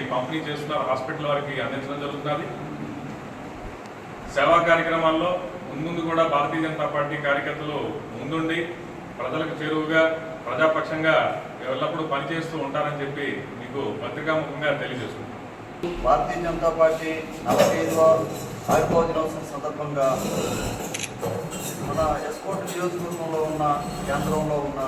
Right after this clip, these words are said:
Speaker 2: ఏరియా హాస్పిటల్కి ఈ బెడ్షీట్ ఏవైతే కొత్తగా ఉన్నదని మేడం గారు గతంలో చెప్పడం జరిగింది.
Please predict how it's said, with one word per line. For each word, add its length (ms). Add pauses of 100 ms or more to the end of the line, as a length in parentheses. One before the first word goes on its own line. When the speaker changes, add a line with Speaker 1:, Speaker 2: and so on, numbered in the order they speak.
(460)
Speaker 2:
ఏరియా 200
హాస్పిటల్కి 680 (1040)
ఈ 40 (100)
బెడ్షీట్ 500
ఏవైతే 400 (120)
కొత్తగా 720
ఉన్నదని 500 (840)
మేడం 300
గారు 100
గతంలో 460 (640)
చెప్పడం 320
జరిగింది. 420